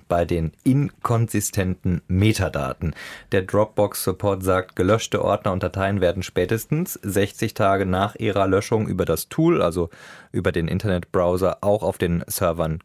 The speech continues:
gelöscht. Soweit, so gut, soweit so die Theorie. In der Praxis gab es aber Dateien und Ordner, die eben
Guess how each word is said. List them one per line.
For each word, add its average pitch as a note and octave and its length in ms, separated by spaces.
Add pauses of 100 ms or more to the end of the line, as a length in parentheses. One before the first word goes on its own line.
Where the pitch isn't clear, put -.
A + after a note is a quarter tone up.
gelöscht. F2 600
Soweit, F2 520
so F#2+ 160
gut, A#2 260
soweit F2 460
so F#2 140
die E2+ 140
Theorie. F#2 480
In G#2+ 100
der F2 100
Praxis - 460 (400)
gab F2+ 240
es G2 100
aber A#2 180
Dateien G#2 380
und F#2+ 160
Ordner, G2+ 280
die G#2+ 200
eben B2 240